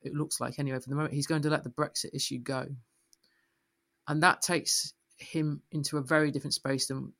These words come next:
the one that Corbyn could ever be in. Obviously, Corbyn did not want his politics and his leadership of the Labour Party to be about Brexit, but he had no choice that that's what it became, because it became the overwhelming issue. Brexit, that is, became the overwhelming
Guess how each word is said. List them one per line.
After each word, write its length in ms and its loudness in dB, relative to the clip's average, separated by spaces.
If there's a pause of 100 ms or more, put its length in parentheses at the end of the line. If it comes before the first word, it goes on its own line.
the 60 -4
one 160 -2
that 100 -6
Corbyn 400 -2
could 140 -4
ever 140 -2
be 180 -6
in. 120 -6
Obviously, 300 -4
Corbyn 320 -2
did 120 0
not 220 0
want 260 -6
his 280 -4 (460)
politics 440 0
and 80 -4
his 140 -2
leadership 320 -4
of 60 -6
the 80 -2
Labour 120 2
Party 360 -4
to 100 -8
be 100 -6
about 280 -2
Brexit, 400 0
but 140 -8 (520)
he 120 -4
had 120 2
no 100 2
choice 500 2
that 240 -4 (220)
that's 280 -4
what 80 -2
it 100 -8
became, 680 -2
because 380 0
it 180 -6
became 320 -2
the 120 2
overwhelming 560 0
issue. 520 0
Brexit, 300 -2
that 140 -4
is, 100 -4
became 300 -4
the 100 0
overwhelming 560 0